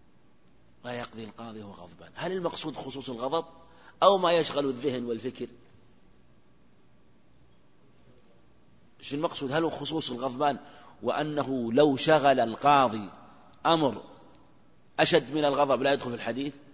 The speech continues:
نعم. ارفع الصوت. اي نعم. العلة واحدة، أحسنت.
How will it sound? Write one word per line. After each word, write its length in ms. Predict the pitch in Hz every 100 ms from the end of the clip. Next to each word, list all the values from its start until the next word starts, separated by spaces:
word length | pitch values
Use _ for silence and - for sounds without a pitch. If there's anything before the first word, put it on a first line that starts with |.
| - - - - - - -
نعم. 260 | 110 117 123 - - - - - - - - - - - - - - -
ارفع 160 | 110 120
الصوت. 300 | - 110 107 - - - - - - - - - - - - - - - - - - - - - - - - - - - - - - - - - - 110
اي 80 | 120
نعم. 200 | 98 90 - - - - - - - - - - - - - 120
العلة 340 | 123 170 160
واحدة، 360 | 143 104 104 120
أحسنت. 360 | - 143 98